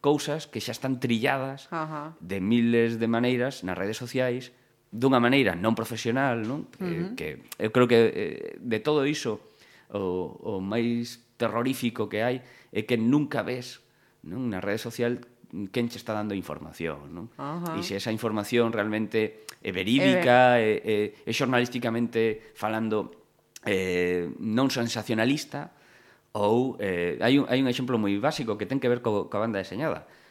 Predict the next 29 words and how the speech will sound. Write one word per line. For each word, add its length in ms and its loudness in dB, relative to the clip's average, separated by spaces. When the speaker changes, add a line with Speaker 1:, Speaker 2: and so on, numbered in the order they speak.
Speaker 1:
Eh, 320 -2
o 40 -2
mundo 200 2
do 120 4
cómic 280 -2
non 160 -4
existiría 520 -4
sin, 520 -8
sin 420 -8
Random 320 -2
Hearst 380 -6
nin 640 -8
Pulitzer. 480 -6
Speaker 2:
Ujú. 320 -6
Speaker 1:
Eh, 300 0
porque 180 -6
os 160 -4
dous 160 2
foron 460 0
os 180 -10
primeiros 540 -2
en 100 0
utilizar 320 -6
a 80 -2
banda 160 -2
deseñada 400 -4
para 160 -2
conseguir 460 -6
lectores. 480 -8